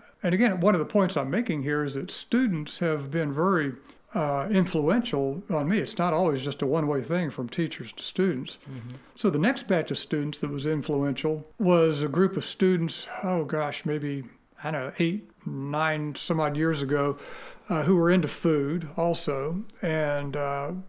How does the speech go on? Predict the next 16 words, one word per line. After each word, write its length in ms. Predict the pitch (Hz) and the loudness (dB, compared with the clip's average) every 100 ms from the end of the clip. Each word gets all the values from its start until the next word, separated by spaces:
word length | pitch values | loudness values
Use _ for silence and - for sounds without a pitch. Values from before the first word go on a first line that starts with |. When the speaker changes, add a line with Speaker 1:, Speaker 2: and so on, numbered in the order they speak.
| 185 | -8
Speaker 1:
they 720 | 139 156 156 160 160 156 - - - - - | -2 0 0 0 -2 -4 -8 -18 -20 -20 -6
kinda 200 | 175 151 | -4 -2
got 280 | 147 156 160 | 0 0 0
me 380 | 165 170 156 139 | 0 0 -2 -6
to 260 | - 175 156 | -2 0 0
work 340 | 143 160 165 | 2 2 2
with 180 | 160 147 | 0 2
them 380 | 170 170 165 160 | 2 4 4 2
in 200 | 156 143 | 0 -2
the, 220 | 139 143 | -2 -2
uh, 160 | 139 139 | -4 -4
student-led, 1300 | - - 180 180 160 165 214 156 151 160 151 151 147 | -6 0 2 4 0 -2 -4 0 2 2 2 0 -4
student-run 880 | - - 160 156 156 147 147 147 139 - - | -10 -2 -2 -2 -2 0 0 0 -4 -8 -2
organic 480 | 160 147 156 139 139 | 0 2 0 0 0
garden. 580 | 160 196 165 135 156 175 - - | 4 4 4 2 -4 -6 -12 -2
And 640 | 175 170 160 160 151 147 | 2 4 4 2 0 -4